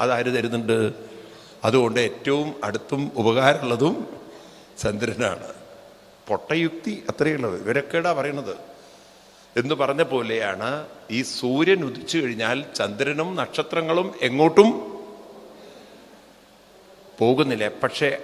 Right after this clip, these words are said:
അവരുടെ വെളിച്ചത്തിൻ്റെ പ്രഭാവം കുറഞ്ഞു. ഇനി പകല് സൂര്യൻ ഉദിച്ചു കഴിഞ്ഞാൽ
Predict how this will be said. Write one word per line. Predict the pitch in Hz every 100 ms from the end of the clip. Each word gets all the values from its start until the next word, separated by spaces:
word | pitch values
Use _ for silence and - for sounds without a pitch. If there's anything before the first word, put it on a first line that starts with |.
| -
അവരുടെ | 123 139 135 151 151 - - -
വെളിച്ചത്തിൻ്റെ | 107 123 151 - 202 196 - 131 131 139 139 - -
പ്രഭാവം | 104 107 113 127 160 - - - - - - - - - - -
കുറഞ്ഞു. | 95 90 92 - - - - - - -
ഇനി | 339 185 -
പകല് | 151 139 190 190 120 -
സൂര്യൻ | - 143 165 180 165
ഉദിച്ചു | 143 160 -
കഴിഞ്ഞാൽ | 185 131 120 120